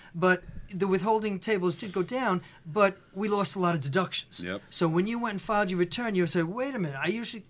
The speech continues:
Speaker 1: get a dedu-, uh,
Speaker 2: Right.
Speaker 1: return, now I'm paying money." Okay, so it's, it's good idea to now look at what your withholding is at this point, because if you're short,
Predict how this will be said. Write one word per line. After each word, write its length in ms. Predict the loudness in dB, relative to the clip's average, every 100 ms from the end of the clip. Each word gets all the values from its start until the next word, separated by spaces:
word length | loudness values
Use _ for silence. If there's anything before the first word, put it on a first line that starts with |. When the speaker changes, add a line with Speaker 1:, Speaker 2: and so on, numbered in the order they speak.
| -10
Speaker 1:
get 160 | -4
a 140 | -4 -6 -12 -16 -16 -14 -8
dedu-, 180 | -4 -2 -4 -6
uh, 60 |
Speaker 2:
Right. 220 | -6 -6
Speaker 1:
return, 340 | -2 2 2 0
now 240 | -2 -2
I'm 100 | -2
paying 420 | -4 -4 -2 -2
money." 300 | -4 -8 -14 -20 -20 -20 -20 -20 -14
Okay, 240 | -6 0 4
so 180 | 4
it's, 160 | 2 0
it's 200 | -2 -2
good 240 | -4 -4 -2
idea 580 | -2 -4 -4 0 0
to 180 | 0 -2
now 300 | 0 0 0 0
look 420 | 2 2 2 -6 _ -6
at 220 | -6 -4
what 200 | -4 -2
your 100 | 0
withholding 560 | 0 0 0 0 0 -2
is 440 | 0 2 2 2 -6 -18 -16 -8
at 160 | -6
this 160 | -2 -2
point, 380 | -2 -4 -4 -8 -20 -20 -20 -20 -18 -6
because 320 | 0 2 4
if 160 | 2 0
you're 100 | -2
short, 480 | 0 0 0 0